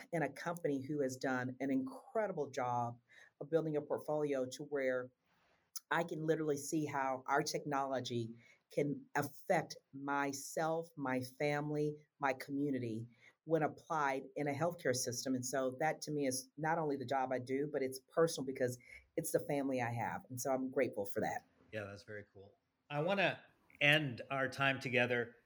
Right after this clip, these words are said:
Speaker 2: talking about another one of your passions, which is diversity and inclusion. And what words of wisdom would you have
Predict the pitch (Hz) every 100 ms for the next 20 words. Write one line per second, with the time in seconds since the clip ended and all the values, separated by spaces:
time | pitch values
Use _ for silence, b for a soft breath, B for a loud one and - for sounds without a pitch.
0 | _ - 143 151 147 139 120 131 135 135
1 | - _ 123 135 120 120 117 127 123 120
2 | 117 107 101 107 104 113 104 - _ _
3 | _ 120 113 123 127 135 131 117 110 110
4 | 101 - - 123 113 98 85 85 _ _
5 | _ - 135 135 123 - _ _ _ _
6 | _ 170 170 233 240 - 175 208 160 131
7 | 131 143 139 131 120 120 120 113 120 117
8 | 110